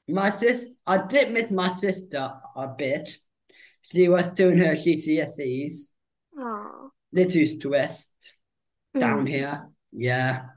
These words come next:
Speaker 2: <laughs>
Speaker 1: But back to Vancouver, it was amazing. I love the food. I love how we staying. I love the swimming pool on the rooftop.
Speaker 2: There's a swimming pool on the rooftop?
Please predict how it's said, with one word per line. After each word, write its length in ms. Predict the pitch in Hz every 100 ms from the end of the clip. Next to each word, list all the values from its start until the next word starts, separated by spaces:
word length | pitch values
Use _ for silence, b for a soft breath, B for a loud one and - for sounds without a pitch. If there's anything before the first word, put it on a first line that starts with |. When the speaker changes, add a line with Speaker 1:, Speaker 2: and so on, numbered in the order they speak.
| - 285 -
Speaker 2:
<laughs> 400 | 339 - 359 - _ _ b b b -
Speaker 1:
But 200 | 175 175
back 260 | 247 277 -
to 120 | 269
Vancouver, 760 | 233 220 180 180 190 147 139 -
it 60 | 165
was 200 | 170 175
amazing. 800 | 170 175 175 180 180 196 175 B B 185
I 120 | 147
love 380 | 151 151 185 208 -
the 300 | 240 - 220
food. 460 | 190 165 170 160 -
I 80 | 156
love 280 | 151 196 208
how 140 | 190
we 180 | 202 202
staying. 920 | 196 - - 190 147 131 143 208 - - B 190 175 -
I 100 | 156
love 540 | 170 202 208 233 - -
the 100 | 185
swimming 480 | 185 190 208 196 165
pool 300 | 165 143 147 147 -
on 140 | 139
the 80 | 139
rooftop. 960 | 131 156 135 123 120 - - 117 120 - _ _ _ _
Speaker 2:
There's 220 | 262 254 277
a 40 |
swimming 460 | 294 311 349 370 370
pool 260 | - 359
on 100 | 349
the 80 | 349
rooftop? 680 | 349 370 339 - 214 - -